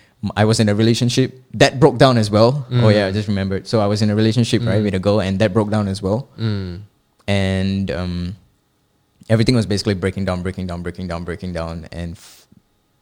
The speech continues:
Speaker 1: by God's grace, the doctors basically found out that my condition is basically in between extreme migraine with aura and some form of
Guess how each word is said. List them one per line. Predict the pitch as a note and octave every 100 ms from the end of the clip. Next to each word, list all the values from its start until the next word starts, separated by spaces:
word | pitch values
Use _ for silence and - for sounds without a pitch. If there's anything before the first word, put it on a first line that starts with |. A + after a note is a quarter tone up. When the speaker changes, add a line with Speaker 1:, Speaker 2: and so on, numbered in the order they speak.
| -
Speaker 1:
by | G2+ G#2 G2 F#2+ G2 _ -
God's | A#2 -
grace, | - G#2+ A2 - - _ _ _ _ -
the | A2+
doctors | A#2+ - C#3
basically | A2+ A#2 - B2
found | - - A#2 D3+ A#2+
out | G2 E2+
that | F#2+ F#2 - _ _ _
my | G#2+
condition | A2+ B2 B2+ D3
is | A#2
basically | G2 G#2+ - A#2 C3+
in | C3+
between | B2 A#2+ B2 A#2+ A#2+ - _ _ -
extreme | - - - C3+ C3+ C3+ - _
migraine | - G#2+ A2 A#2 A2
with | -
aura | G2 G2+ G#2+ G#2+
and | - G2 F#2+
some | A#2+ A2+
form | A2 G#2
of | F2+